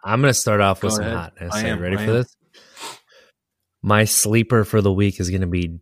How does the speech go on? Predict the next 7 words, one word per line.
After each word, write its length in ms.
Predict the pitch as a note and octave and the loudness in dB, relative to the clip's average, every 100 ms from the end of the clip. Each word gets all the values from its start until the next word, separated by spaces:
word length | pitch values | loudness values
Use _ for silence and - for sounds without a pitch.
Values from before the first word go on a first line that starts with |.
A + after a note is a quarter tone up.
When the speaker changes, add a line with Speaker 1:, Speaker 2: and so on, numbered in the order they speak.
| - | -2
Speaker 1:
Denzel 640 | F2+ G#2 F#2+ F#2 F#2 F#2 | 0 2 0 2 2 0
Mims. 600 | F2 E2+ D#2+ D#2 E2 A2+ | 0 -4 -4 -8 -10 -8
Speaker 2:
Denzel 760 | A#2+ C3 D3 A2+ B2 A#2+ A#2+ A#2 | -4 -2 -2 -2 -2 -2 0 0
Mims. 680 | A2 G2+ A#2+ - F2 E2+ | -2 -4 -8 -8 -4 0
Speaker 1:
Why? 280 | E2+ E2+ F#2 - _ _ _ _ _ _ | 2 0 0 -6 _ _ _ _ _ _
Wide 340 | G2 G#2+ A#2+ A#2 | 2 4 4 4
receiver 760 | B2+ B2 B2+ A#2 G2+ F#2+ D#2+ | 4 4 4 6 6 4 2